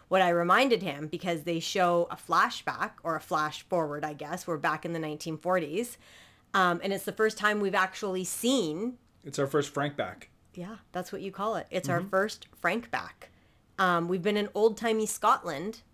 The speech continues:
Speaker 1: ever since she fell through the stones, and this is our first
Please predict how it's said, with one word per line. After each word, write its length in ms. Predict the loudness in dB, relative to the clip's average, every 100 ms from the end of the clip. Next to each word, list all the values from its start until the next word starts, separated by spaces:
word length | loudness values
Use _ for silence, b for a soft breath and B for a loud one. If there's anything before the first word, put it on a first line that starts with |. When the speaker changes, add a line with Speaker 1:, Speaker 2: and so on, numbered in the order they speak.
| _ _ -4
Speaker 1:
ever 240 | 0 0
since 320 | -2 -6 -4 -6
she 120 | -2
fell 220 | 2 2
through 140 | 0
the 100 | -8 -8
stones, 460 | -4 -4 -6 -8
and 220 | -6 -4
this 120 | -4 -6
is 100 | -4
our 120 | -4
first 420 | -2 -2 -2 -6